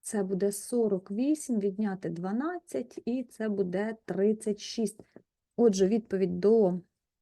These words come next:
цього завдання — тридцять шість. Завдання наступне. Основою прямої призми є паралелограм. Призма — це у нас, ем, щось схоже на будинок, на,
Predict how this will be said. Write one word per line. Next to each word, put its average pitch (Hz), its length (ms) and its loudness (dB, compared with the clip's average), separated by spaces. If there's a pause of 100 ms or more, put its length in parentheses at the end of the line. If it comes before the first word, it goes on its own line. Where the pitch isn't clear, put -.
(140)
цього 220 240 -2
завдання — 220 480 0
тридцять 208 340 0
шість. - 360 -6 (920)
Завдання 294 440 4
наступне. 247 520 2
Основою 269 460 2
прямої 226 420 2
призми 240 480 2
є 214 160 2
паралелограм. 196 960 2 (240)
Призма — 233 680 6 (600)
це 254 400 0
у 240 100 2
нас, 220 580 0 (640)
ем, 196 720 2 (200)
щось - 840 2 (540)
схоже 202 520 4
на 196 180 4
будинок, 220 680 6
на, 202 360 -2